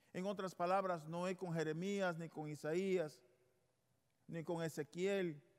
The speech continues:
cuando nosotros comenzamos a escuchar noticias de que Jesús vendría,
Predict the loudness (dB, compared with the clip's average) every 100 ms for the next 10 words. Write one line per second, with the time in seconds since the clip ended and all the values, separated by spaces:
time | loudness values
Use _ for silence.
0 | _ _ _ _ 0 0 2 -2 -2 -2
1 | -4 -4 -6 -4 -4 -2 -2 -2 -2 -2
2 | -2 -6 -2 -2 0 -4 -4 -4 -4 -4
3 | -4 -4 -10 -20 _ _ _ -2 -2 -2
4 | -2 -2 0 -2 -2 -4 -2 0 2 2
5 | -2